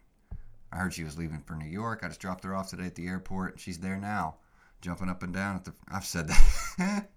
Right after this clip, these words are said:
<laughs> I always choose one thing to repeat it, like, forty times. Uh, well, yeah, she is jumping up and down up there at the freaking, uh, Rockefeller Plaza at the Illuminati Square. So,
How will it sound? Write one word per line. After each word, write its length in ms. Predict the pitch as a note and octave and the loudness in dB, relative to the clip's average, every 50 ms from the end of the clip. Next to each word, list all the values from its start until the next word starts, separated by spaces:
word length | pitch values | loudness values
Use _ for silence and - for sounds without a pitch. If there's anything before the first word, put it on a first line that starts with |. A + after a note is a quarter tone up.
| - - - - | -18 -16 -10 -4
<laughs> 0 | |
I 220 | F3+ F3 F3+ F3+ F#3+ - - _ - - - B3 C#4+ - - - - G3 E3 - | -4 -2 -2 -2 -4 -8 -12 _ -20 -16 -14 -14 -14 -14 -16 -16 -16 -12 -4 0
always 560 | - - A2 A3 G#3 F#3 F3+ F#3 - - - | 2 4 4 4 4 2 2 0 0 -2 -2
choose 240 | - F3 E3 C#3+ C3+ | 0 0 0 0 -2
one 300 | B2+ C#3 D3 C#3+ C#3 C#3 | -2 0 0 0 0 -2
thing 260 | - C3+ C3+ C3+ B2+ | -2 -2 -2 -2 -2
to 60 | B2+ | -2
repeat 460 | A#2 A#2+ A#2+ A#2+ - - B2+ B2 A#2 | -2 -2 -4 -4 -4 -4 -4 -2 -2
it, 140 | A2+ G#2+ - | -4 -6 -6
like, 200 | - G2+ G2+ - | -6 -6 -8 -8
forty 420 | - - - A#2+ A#2 A#2 A2+ A2 | -10 -10 -8 -6 -4 -4 -4 -4
times. 580 | G2+ - - A2+ A2 G#2+ G#2+ G2+ G2 F#2+ F2+ - - - - - - - - - - - - _ _ - _ _ _ _ - - - - - - | -6 -4 -2 -2 0 0 -2 -4 -6 -8 -10 -14 -18 -20 -20 -20 -20 -20 -20 -20 -20 -20 -20 _ _ -20 _ _ _ _ -20 -20 -20 -20 -16 -12
Uh, 440 | D#2+ G2 F2+ E2 D#2+ D#2 D#2 D#2+ D2 - - | -10 -8 -8 -8 -8 -8 -10 -12 -12 -12 -8
well, 100 | G#2+ A2+ | -6 -4
yeah, 260 | A#2+ C3 C#3 B2+ A2+ | -2 -2 0 -2 -2
she 240 | - - C3 B2 C3 | -4 -4 -6 -4 -4
is 120 | C#3 B2+ | -4 -4
jumping 380 | A2+ A2+ A#2 A2+ A2 - A2+ A2+ | -4 -4 -4 -4 -4 -6 -8 -10
up 160 | A2+ G#2 - | -10 -10 -8
and 100 | A#2 A2+ | -8 -8
down 300 | A2 A#2 A#2+ A#2 A2+ G2 | -4 -2 -2 -2 -2 -2
up 100 | F#2 F#2 | -4 -6
there 180 | - G2 G2 G2 | -6 -6 -6 -6
at 100 | F#2+ - | -8 -10
the 60 | - | -12
freaking, 480 | - - G#2 G2+ - G2 G2 F#2+ F#2+ | -8 -6 -6 -6 -6 -6 -6 -4 -4
uh, 280 | F#2+ F#2+ F#2 F#2 F2+ F2+ - - - - | -4 -4 -4 -4 -6 -8 -10 -14 -12 -6
Rockefeller 720 | F#2 G2 G2+ G2 G2 - F#2 - G2+ G2+ G2 F#2+ F2+ E2+ | -2 -2 -2 -2 -2 -6 -10 -8 -8 -8 -6 -6 -6 -8
Plaza 440 | - - G#2+ G#2 G#2 G#2+ F#2+ G2 | -8 -8 -8 -6 -6 -6 -8 -8
at 120 | F2 E2+ - | -10 -10 -8
the 80 | F#2+ | -6
Illuminati 640 | F#2 F2+ F2 F#2+ G2 F#2+ F#2 F#2 G2 G2+ G#2 F#2+ F2+ | -6 -6 -4 -4 -4 -2 -4 -4 -4 -4 -4 -4 -6
Square. 520 | E2+ - - - E2 D#2+ D#2+ E2 E2+ E2 - _ _ _ _ - - - - - _ _ - | -8 -8 -10 -8 -8 -6 -6 -6 -8 -10 -14 _ _ _ _ -20 -20 -20 -20 -20 _ _ -16
So, 320 | - - F2 E2+ E2 E2 | -8 -6 -4 -4 -4 -6